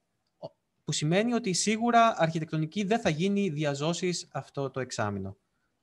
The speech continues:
Σε αντίθεση με άλλα μαθήματα, κάποια επιλογής που δεν θα μα-, συγκεντρώσουν πενήντα φοιτητές και εκεί ενδέχεται να γίνουν διαζώσεις. Δηλαδή, κάποια στιγμή, μόλις ολοκληρωθούν οι δηλώσεις μαθημάτων, τότε θα ληφθεί απόφαση για ποια μαθήματα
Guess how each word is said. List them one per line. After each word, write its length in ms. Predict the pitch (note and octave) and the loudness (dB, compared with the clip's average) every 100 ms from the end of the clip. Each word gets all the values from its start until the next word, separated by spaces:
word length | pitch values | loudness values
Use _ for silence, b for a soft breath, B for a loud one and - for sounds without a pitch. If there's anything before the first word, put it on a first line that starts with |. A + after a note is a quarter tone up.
| _ _ _ - | _ _ _ -8
Σε 140 | - | -2
αντίθεση 300 | C#3+ F3+ E3 E3+ | 0 2 0 4
με 60 | |
άλλα 120 | D#3 | 4
μαθήματα, 460 | C#3+ B2 E3 G#3 G#3+ | 4 2 2 2 2
κάποια 240 | F#3+ D#3 | 2 0
επιλογής 480 | C#3 C3 C3 C3+ D#3 | 0 -2 -2 -2 -4
που 100 | C#3 | -2
δεν 100 | D3 | -2
θα 100 | C#3+ | -2
μα-, 160 | B2+ B2 | -4 -4
συγκεντρώσουν 720 | - C3 A#2+ D#3+ F#3 C#3+ A#2 | -4 -2 0 2 2 0 -2
πενήντα 420 | B2 A#2+ C#3 A2+ | -2 0 0 -2
φοιτητές 600 | - A#2 A2+ A#3 D#4 - b b b | -4 -12 -4 -2 -2 -6 b b b
και 100 | D4 | -8
εκεί 200 | - A#3+ | -2 -2
ενδέχεται 320 | E3+ G3+ A#3+ | 0 -2 -2
να 80 | C#3+ | -4
γίνουν 200 | E3 F3 | -4 -4
διαζώσεις. 320 | D#3 C3+ G#2 | -4 -4 -6
Δηλαδή, 180 | A2+ C#3+ | -6 -4
κάποια 220 | D3 C#3 | -4 -4
στιγμή, 380 | - A#2 G3+ A#3+ B B | -8 -4 -4 -6 B B
μόλις 300 | C#3+ E3+ E3+ | 0 2 2
ολοκληρωθούν 540 | D3+ C#3+ C#3 C3+ F3+ | 0 2 -2 2 4
οι 320 | D#3+ A#2 - C#3 | 4 2 -2 -6
δηλώσεις 460 | B2 C#3 F#3 F#3+ | -2 2 2 2
μαθημάτων, 680 | D3 - A#2+ A#2 B2 G#3 B3 B B B B | -2 -4 -2 -2 -2 -4 -6 B B B B
τότε 220 | F3+ G#3 | -2 -2
θα 120 | F3+ F3 | 0 0
ληφθεί 320 | D#3 - G3+ | 0 2 0
απόφαση 400 | - G#3 A#3 F#3+ | 2 0 0 -2
για 120 | E3 | -4
ποια 240 | - G3+ | 0 0
μαθήματα 760 | G#3+ E3+ E3+ F3+ G#3+ B3+ C#4 - | 0 -2 0 2 2 0 -4 -8